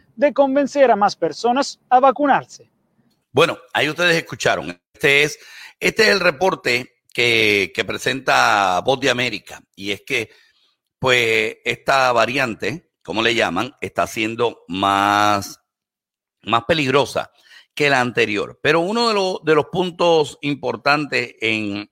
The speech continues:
Speaker 2: en esta es que están pidiendo que todo el mundo se inocule, o sea, o se inocule, no sé cómo se dice eso,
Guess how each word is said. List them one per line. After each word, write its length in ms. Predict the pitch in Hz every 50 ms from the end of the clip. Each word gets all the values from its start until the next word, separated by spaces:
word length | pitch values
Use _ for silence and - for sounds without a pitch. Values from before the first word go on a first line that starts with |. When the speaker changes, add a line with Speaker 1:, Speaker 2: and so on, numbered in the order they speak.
| _
Speaker 2:
en 200 | - 117 123 143
esta 420 | 156 135 - _ - 82 73 - _ _ _ _ - - _ _ _
es 120 | 139 143
que 100 | - 202
están 240 | 190 - 196 185 180
pidiendo 520 | 185 214 202 190 196 190 196 190 196 190 190
que 160 | - 156 147
todo 600 | - - _ - 180 185 196 208 202 196 208 196
el 120 | 190 185 175
mundo 520 | 165 170 180 185 190 180 185 185 180 170
se 280 | 147 - - - 156 147
inocule, 720 | 143 139 139 139 139 127 127 - - 190 190 151 110 78 65
o 180 | 65 71 87
sea, 380 | - - 110 101 80 69 67 67
o 140 | 69 71 -
se 140 | - - 98
inocule, 460 | 95 104 104 - 190 208 156 107 90
no 140 | 90 110 120
sé 160 | - 156 -
cómo 160 | 131 113 104
se 120 | 107 123
dice 260 | 123 110 - - 104 101
eso, 340 | 98 - - 113 110 -